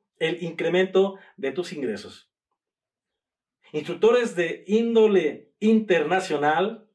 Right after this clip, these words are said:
talla de información mucho, muy elevada, de muy buena calidad,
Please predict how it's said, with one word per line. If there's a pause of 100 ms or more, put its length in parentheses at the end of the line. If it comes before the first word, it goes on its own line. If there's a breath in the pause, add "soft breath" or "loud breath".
(300)
talla
de
información (320 loud breath)
mucho,
muy
elevada, (440)
de
muy
buena
calidad,